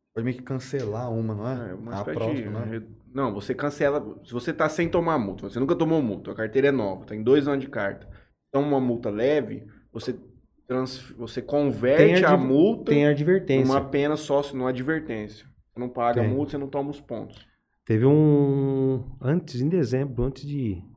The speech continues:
Speaker 3: é, no comecinho de dezembro, teve um cliente meu que recebeu infração de natureza leve ou média.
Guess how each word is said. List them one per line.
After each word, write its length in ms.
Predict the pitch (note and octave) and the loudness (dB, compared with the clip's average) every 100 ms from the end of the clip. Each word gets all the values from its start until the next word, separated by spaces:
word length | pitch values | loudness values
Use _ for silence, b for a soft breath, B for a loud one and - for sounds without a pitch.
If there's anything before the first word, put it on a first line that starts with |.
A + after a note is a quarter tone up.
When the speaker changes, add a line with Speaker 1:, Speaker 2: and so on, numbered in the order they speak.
| _ | _
Speaker 3:
é, 80 | D3 | -6
no 80 | C#3+ | -2
comecinho 340 | E3+ E3 E3+ | -4 -2 0
de 80 | D3 | 2
dezembro, 380 | A2+ A#2 C3+ C3+ | 2 2 0 -2
teve 140 | D3+ | -4
um 40 | |
cliente 300 | D3+ D3+ D3+ | -2 -2 -2
meu 200 | E3+ B2 | 0 0
que 280 | B2 B2 G#2+ | 0 -2 -2
recebeu 400 | G2 G2+ A2 A2 | -4 -4 -4 -4
infração 480 | A2 A#2+ A2+ - A2+ | -4 -4 -6 -4 -2
de 60 | C3 | -2
natureza 440 | G#2 A2 G#2+ G#2+ | -2 -2 -2 -2
leve 460 | G2 G2+ B2+ D3+ - | -2 -2 -2 -6 -4
ou 140 | A2 | -2
média. 420 | G2+ G2 A2+ D3+ | 0 0 -2 -4